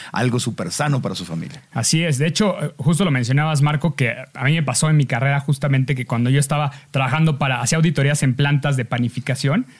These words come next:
Speaker 2: que hacían ingredientes para producir todo tipo de panes. O sea, imagínate cualquier tipo de panadería, que aparte aquí en México, en el mundo, pero en México somos muy consumidores de panes.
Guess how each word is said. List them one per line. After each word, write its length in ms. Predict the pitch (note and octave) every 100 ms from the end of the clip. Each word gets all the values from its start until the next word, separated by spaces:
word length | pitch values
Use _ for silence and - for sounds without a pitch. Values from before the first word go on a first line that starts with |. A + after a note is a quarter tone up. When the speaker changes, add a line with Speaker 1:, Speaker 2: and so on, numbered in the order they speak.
| - - -
Speaker 2:
que 380 | A#2+ A#2 A#2 -
hacían 280 | B2+ C3+ D3+
ingredientes 560 | D3 C3 C3+ C#3+ D3
para 220 | - B2 A2+
producir 260 | B2 D3
todo 160 | C#3 G3+
tipo 280 | A3+ G3 G#3+
de 60 | D3
panes. 400 | F3 C#3 A#2+ -
O 40 |
sea, 80 | C#3
imagínate 360 | D#3 G3+ G3
cualquier 320 | E3 D#3+ G3 F#3
tipo 180 | F#3 G3
de 60 |
panadería, 440 | D3 B2+ B2 D3 F3+
que 80 | C3
aparte 280 | F#3 F3
aquí 340 | F3 - F3 D3
en 120 | B2
México, 540 | E3 D3+ C#3+ D3 B2 -
en 120 | C#3
el 120 | D#3
mundo, 300 | G3+ A3+ F3+
pero 80 | C#3+
en 60 | E3+
México 320 | F#3 F#3 C#3+
somos 340 | E3 E3 D3+ - - - -
muy 180 | D3+ F3
consumidores 540 | G3+ D#3 C#3 C#3+ D#3+
de 100 | C3
panes. 460 | A#2 C#3+ D3+ A#3